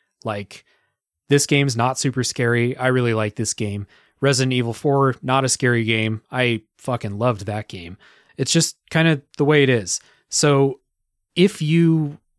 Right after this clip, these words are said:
really hate being in the woods at night, this might not be a great game. You spend a lot of time out in the woods at night.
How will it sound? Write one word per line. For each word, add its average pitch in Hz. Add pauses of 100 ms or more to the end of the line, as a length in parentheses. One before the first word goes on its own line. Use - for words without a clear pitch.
really 151
hate 139 (160)
being 131
in 131
the 120
woods 123
at 110
night, 147 (560)
this 131
might 123
not 110
be 113
a 107
great 107
game. 101
You 95
spend 113
a 104
lot 113
of 113
time 117
out 113
in 104
the 110
woods 110
at 104
night. 98